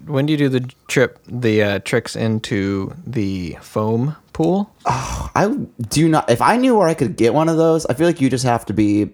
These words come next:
Speaker 2: a billion subbed YouTuber to have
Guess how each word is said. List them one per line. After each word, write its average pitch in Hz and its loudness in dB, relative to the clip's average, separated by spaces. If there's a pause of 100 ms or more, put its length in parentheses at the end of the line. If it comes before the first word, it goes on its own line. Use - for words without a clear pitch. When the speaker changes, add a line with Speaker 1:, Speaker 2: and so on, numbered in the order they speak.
(120)
Speaker 2:
a 101 2
billion 104 0
subbed 92 0 (180)
YouTuber 87 0
to 107 0
have 95 -2